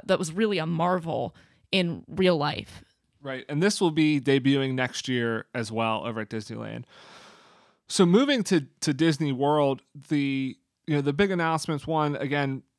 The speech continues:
Speaker 2: you know, the fiftieth anniversary is coming up in twenty twenty-one. So they released the logo. It's kind of an iridescent
Speaker 1: Yeah, it is
Speaker 2: castle,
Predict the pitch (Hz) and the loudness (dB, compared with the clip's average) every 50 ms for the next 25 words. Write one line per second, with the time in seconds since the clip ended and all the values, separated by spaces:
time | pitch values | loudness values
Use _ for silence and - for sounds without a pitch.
0 | _ _ _ - 160 147 - 165 - - 190 170 - - 160 151 147 151 143 135 | _ _ _ -6 -4 -2 -2 -2 -2 0 -2 0 0 2 0 2 2 0 -2 -2
1 | 123 131 143 143 139 - - 147 135 - - 143 139 143 139 139 135 131 131 - | -2 0 0 0 0 -2 -2 -4 -4 -4 -4 -6 -4 -4 -4 -4 -2 -4 -4 -6
2 | _ _ - - 127 120 120 120 117 113 110 - - 143 135 135 127 - - 131 | _ _ -10 -8 -8 -6 -6 -6 -6 -8 -10 -8 -6 -4 -4 -4 -4 -4 -4 -4
3 | 127 123 120 123 127 127 127 127 120 - - 127 131 127 127 131 139 147 156 151 | -4 -4 -4 -2 -2 -2 -2 -2 -4 -6 -2 0 0 0 2 2 2 2 2 0
4 | - - 135 127 127 127 131 131 127 135 131 127 127 127 127 127 123 - _ - | 0 -2 -2 0 0 2 2 2 0 0 0 0 0 0 0 0 -2 -4 _ -8
5 | 123 123 120 - - - - - - 175 170 185 170 151 127 123 - - 135 143 | -6 -6 -6 -6 -8 -10 -10 -8 -4 -2 -2 -2 -2 -2 -4 -6 -4 -2 0 2
6 | 151 147 135 117 131 123 127 131 - - 147 143 143 - - - 196 190 175 175 | 2 2 0 0 0 -2 -2 -2 -2 -2 -2 -2 -2 -4 -4 -2 0 2 2 2
7 | - 165 208 196 131 131 131 143 - - 160 147 143 143 139 139 139 135 | 0 0 0 0 0 2 2 0 0 2 2 2 4 2 2 0 0 -2